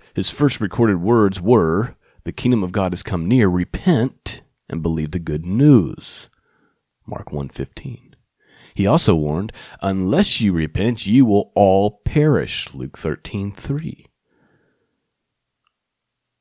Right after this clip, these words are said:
And just as a side note, how about when he does a healing and he says, "Now go and sin no more"?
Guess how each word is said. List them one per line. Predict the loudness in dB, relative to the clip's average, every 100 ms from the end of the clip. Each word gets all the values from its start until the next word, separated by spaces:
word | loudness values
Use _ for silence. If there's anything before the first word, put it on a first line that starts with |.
| _
And | -6 -4
just | -4 -4
as | -6
a | -4
side | 0 2 2
note, | 0 -2
how | -2 -4
about | 0 -2 -2
when | -4
he | -4 -8 -12 -20 -4
does | -4 -2
a |
healing | -2 0 2 0 -2
and |
he | -4
says, | -4 -6
"Now | -4 -4
go | -4 0 2 4 2
and | 0
sin | 2 2 2
no | 2 2
more"? | 4 2 2 -2 -10